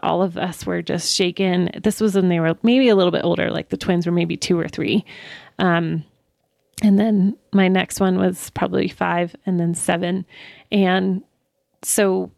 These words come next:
we would be in the car and it would just, you know, you feel that, like, heaviness in the air. And the Holy Spirit put on my heart, "I want you to go around and say what you're thankful for."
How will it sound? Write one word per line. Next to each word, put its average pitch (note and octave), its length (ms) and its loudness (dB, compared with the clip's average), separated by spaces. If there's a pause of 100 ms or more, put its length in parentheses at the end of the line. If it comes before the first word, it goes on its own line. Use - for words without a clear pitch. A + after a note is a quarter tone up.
(260)
we G#3 200 2
would A3 120 2
be G#3+ 140 2
in F#3 80 2
the F3 60 -4
car F3+ 640 0
and F#3+ 160 -2
it - 120 -4
would G3 140 -2
just, - 280 -4
you B3 120 0
know, B3 140 4
you G#3 160 0
feel A3+ 220 2
that, G#3+ 180 0
like, F#3+ 160 -4
heaviness F3+ 680 -4
in G3 140 0
the F#3 100 0
air. F3 400 -4 (540)
And F#3+ 340 -2
the F#3+ 40 -2
Holy G#3 200 2
Spirit - 280 -4
put G3 120 0
on F#3 80 2
my F3 120 -2
heart, G3+ 380 0 (300)
"I F#3 100 -6
want F#3 200 0
you G3+ 140 4
to F3 520 2 (460)
go F#3+ 200 2
around F3+ 440 0 (360)
and F#3 200 2
say F#3 560 0 (240)
what G3 180 0
you're F3 140 -4
thankful F3+ 400 -4
for." E3+ 440 -4